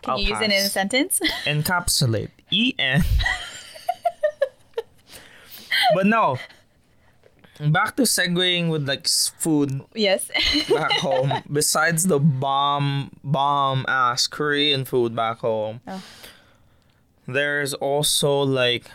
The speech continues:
Speaker 1: Filipino favorites, like Mang Inasal.
Speaker 2: Oh,
Speaker 1: Which is literally
Speaker 2: man.
Speaker 1: just grilled chicken. That's their specialty, just grilled chicken and unlimited rice.
Speaker 2: Yo, when you said that, I was just like,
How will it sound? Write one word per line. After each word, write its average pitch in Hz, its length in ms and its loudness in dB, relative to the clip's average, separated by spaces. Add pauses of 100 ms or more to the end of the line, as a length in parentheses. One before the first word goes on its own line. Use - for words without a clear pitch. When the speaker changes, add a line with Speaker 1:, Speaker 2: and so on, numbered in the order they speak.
Speaker 1:
Filipino 131 1080 0
favorites, 117 840 0
like 113 240 -2
Mang 127 200 2
Inasal. 113 600 0 (100)
Speaker 2:
Oh, 202 720 4
Speaker 1:
Which 151 180 0
is - 200 0
literally 175 400 2
Speaker 2:
man. - 20 4
Speaker 1:
just 151 220 0
grilled 139 380 0
chicken. 123 380 0
That's 151 300 0
their 143 220 -2
specialty, 131 640 0
just 120 280 -2
grilled 135 580 2
chicken 165 520 -2
and 139 160 -2
unlimited 123 840 0
rice. 107 320 0
Speaker 2:
Yo, 214 200 4
when 214 160 4
you 240 80 2
said 196 240 0
that, 226 240 2
I 220 40 2
was 220 120 0
just 220 100 0
like, 208 260 -2